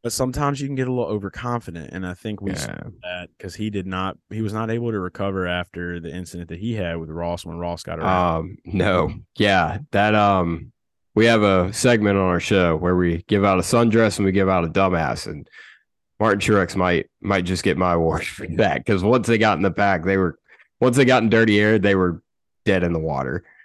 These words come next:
Speaker 1: Yeah.
Speaker 2: And then he
Speaker 1: Everything
Speaker 2: committed
Speaker 1: everything you could to prevent dirty air was the way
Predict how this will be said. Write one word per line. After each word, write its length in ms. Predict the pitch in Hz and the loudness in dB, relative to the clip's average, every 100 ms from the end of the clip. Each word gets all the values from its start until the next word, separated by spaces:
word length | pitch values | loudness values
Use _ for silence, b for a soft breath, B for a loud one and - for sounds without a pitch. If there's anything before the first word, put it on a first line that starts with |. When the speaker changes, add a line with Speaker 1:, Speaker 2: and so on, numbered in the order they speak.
| - | -20
Speaker 1:
Yeah. 80 | 92 - | -20 -6
Speaker 2:
And 380 | 87 82 71 82 _ _ - | -4 -2 -4 -12 _ _ -10
then 220 | 98 90 | -2 -2
he 240 | 80 82 - _ _ _ _ | -2 -6 -12 _ _ _ _
Speaker 1:
Everything 220 | 101 101 95 | -10 -6 0
Speaker 2:
committed 360 | 95 95 87 - - - - _ _ _ _ _ _ _ _ _ _ _ _ _ _ _ _ _ _ _ _ _ 101 | 2 2 0 -4 -12 -18 -18 _ _ _ _ _ _ _ _ _ _ _ _ _ _ _ _ _ _ _ _ _ -8
Speaker 1:
everything 480 | 101 104 98 107 | -6 -6 -6 -8
you 140 | 101 98 | -8 -8
could 280 | - 98 85 | -6 -6 -8
to 80 | |
prevent 500 | - 90 85 90 85 | -12 -12 -10 -12 -12
dirty 320 | 85 87 87 80 | -10 -8 -8 -8
air 280 | 85 85 | -8 -8
was 260 | 82 82 82 | -10 -12 -12
the 120 | 82 | -12
way 500 | 82 82 82 80 80 | -10 -10 -10 -12 -14